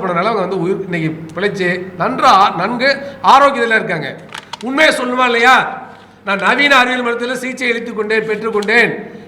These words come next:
எனக்கு பூரணமாக குணமடைந்து விட்டது, மார்பக புற்றுநோயிலிருந்து நான் வந்து விடுப-, விடுபட்டிருக்கேன்னு சொல்லணுமா இல்லையா? தமிழ்நாட்டை சேர்ந்த பிரபலமான நடிகை இதை சொல்றாங்க, அது பாராட்டத்தக்கது. ஆனா பிரக்யா சிங் ஏன் சொல்ல மாட்டேங்கிறாங்க? அதுக்கு பதிலா என்ன சொல்றாங்க? கோமியம் குடிச்ச எனக்கு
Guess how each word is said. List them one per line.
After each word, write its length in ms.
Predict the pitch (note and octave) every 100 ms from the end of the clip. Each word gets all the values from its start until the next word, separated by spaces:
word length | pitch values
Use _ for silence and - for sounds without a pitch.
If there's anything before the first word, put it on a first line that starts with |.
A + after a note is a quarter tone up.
| -
எனக்கு 180 | G#3+ G#3+ E3
பூரணமாக 440 | G3+ C#4 B3+ A#3+ A#3+
குணமடைந்து 360 | G#3 A#3 A3 G3+
விட்டது, 280 | F3+ F#3+ A3 G3 - - E3+
மார்பக 300 | A#3 B3 A#3+
புற்றுநோயிலிருந்து 480 | A#3+ G3+ G3 G#3+ G#3
நான் 140 | F#3
வந்து 180 | F#3+ F#3+
விடுப-, 240 | F3+ A3 -
விடுபட்டிருக்கேன்னு 600 | F#3+ A3+ G#3 F#3+ G3+ F#3
சொல்லணுமா 260 | F#3+ G3+ G#3
இல்லையா? 220 | F3+ F3 F3+ F#3 F3+ - - - -
தமிழ்நாட்டை 340 | G#3+ C4+ C4+ A#3+
சேர்ந்த 180 | A#3+ A#3
பிரபலமான 420 | A3+ A3 A3+ A#3+ G3+
நடிகை 180 | A#3+ B3+
இதை 80 | A3 G3+
சொல்றாங்க, 280 | G3+ F#3 G#2+ - - - - -
அது 80 | G#3 F3+
பாராட்டத்தக்கது. 600 | A#3 B3+ B3 G#3 F3+ D3 - - -
ஆனா 120 | B3 C4 -
பிரக்யா 260 | B3 C#4+ C#4+
சிங் 180 | A#3+ B3 A3+
ஏன் 160 | A#3+ A#3
சொல்ல 120 | A3
மாட்டேங்கிறாங்க? 420 | A3 G3+ E3+ C#3+ A#2 - - - - F3
அதுக்கு 200 | A#3 G3+
பதிலா 180 | C4 C4
என்ன 100 | B3+ A#3
சொல்றாங்க? 280 | A#3 A3+ A3 A#3 B3 - - -
கோமியம் 420 | B3+ D4+ D#4+ D4 B3+
குடிச்ச 220 | A#3+ C4 C#4+ C#4+ C#4+ - - G#3
எனக்கு 200 | A3+